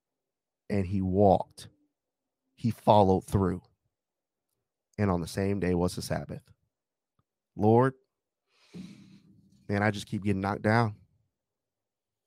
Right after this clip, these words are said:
See, all of us are in the same spot that this man was in.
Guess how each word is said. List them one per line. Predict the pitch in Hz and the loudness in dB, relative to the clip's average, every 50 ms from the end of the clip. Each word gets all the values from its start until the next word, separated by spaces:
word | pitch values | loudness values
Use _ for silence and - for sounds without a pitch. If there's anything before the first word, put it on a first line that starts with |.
| _ _ | _ _
See, | - - 135 120 | -8 -4 -4 -2
all | - 113 139 170 175 | 2 2 2 2 2
of | 131 107 123 | 2 0 0
us | 127 123 - | -2 0 0
are | 104 | -2
in | 101 95 | -2 -2
the | 85 | -6
same | - - - 104 107 120 120 | -8 -4 -2 0 0 0 -2
spot | - - - 113 113 92 | -4 0 2 2 2 2
that | 95 92 82 | 0 -2 0
this | 95 107 107 - | 0 0 0 2
man | 101 107 113 117 | 2 2 4 4
was | 120 123 120 | 4 4 2
in. | 123 123 131 147 | 2 0 0 -4